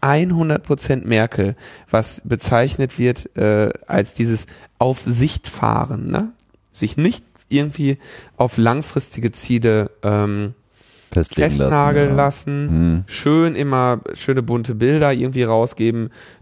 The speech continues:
Speaker 1: tolle Sprüche kloppen, da kann, kann niemand, kann da jetzt was gegen sagen, ja. Also da
Speaker 2: Hm.
Speaker 1: kann je-, keiner steht jetzt auf und sagt, in der digitalen Agenda steht was Falsches,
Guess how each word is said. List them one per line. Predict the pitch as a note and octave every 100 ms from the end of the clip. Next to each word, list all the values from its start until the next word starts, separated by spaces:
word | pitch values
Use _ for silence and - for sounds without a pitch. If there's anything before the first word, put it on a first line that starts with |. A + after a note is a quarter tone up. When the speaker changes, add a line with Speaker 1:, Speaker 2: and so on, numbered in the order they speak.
| -
Speaker 1:
tolle | - C3 C#3 C#3+ B2+
Sprüche | - - C3 -
kloppen, | A#2+ - A2 - A2
da | G#2
kann, | G#2+ - A#2 G#2+
kann | - A#2 A2+
niemand, | A#2+ F3 F#3+ F3 -
kann | - B2
da | A2
jetzt | C3 B2+
was | - -
gegen | - A2+
sagen, | A2+ A2+ A2 G#2+
ja. | G2+ F2 C3+ - _ _ _ -
Also | A#2 B2
da | D2+
Speaker 2:
Hm. | C#2+
Speaker 1:
kann | C#3 C#3+
je-, | A#2+
keiner | - C3 D3+
steht | C#3+ - B2+
jetzt | - -
auf | A2
und | C3 A#2
sagt, | A2+
in | -
der | A2 G#2
digitalen | G#2 G#2+ - A#2+ C3
Agenda | G#2 G2 A2 A#2
steht | - G#2+ -
was | G2
Falsches, | - G#2+ A2+ - - -